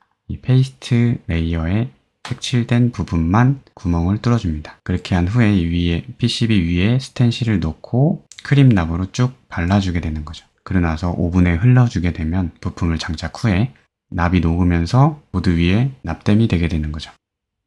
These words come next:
네, 실크 스크린은 아실 거고, 프론트 마스크, 프론트 마스크 같은 경우에는 지금 페이스트보다 조금 더 이 보라 색깔 영역인데 조금 더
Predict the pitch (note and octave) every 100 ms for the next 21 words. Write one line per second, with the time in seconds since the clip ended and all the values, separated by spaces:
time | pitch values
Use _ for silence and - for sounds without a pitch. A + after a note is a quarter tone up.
0 | - E2 - C3 - C3+ - C3 A2+ G#2+
1 | C3 A#2+ E2 D2+ - D2+ E2 G2 C#3+ C3+
2 | _ _ _ _ _ _ - C3 C3 F2
3 | D2+ - - D2+ - _ _ _ D#3 D#3+
4 | A#2+ F2 - C#3 C3+ C3 B2 A#2 A2 A2
5 | G#2 A2+ C3 C3+ C3+ - F#2+ F2 E2+ C3+
6 | C#3 - - A#2 F2 E2 B2 C3+ - -
7 | - C3 C#3 A#2 D#2 C#2 _ _ - -
8 | F#2+ F#2+ G2 G2 F2 D#2 D#2 D#2+ D#2+ F2+
9 | - B2+ - B2+ B2 A#2 G2 A#2 B2+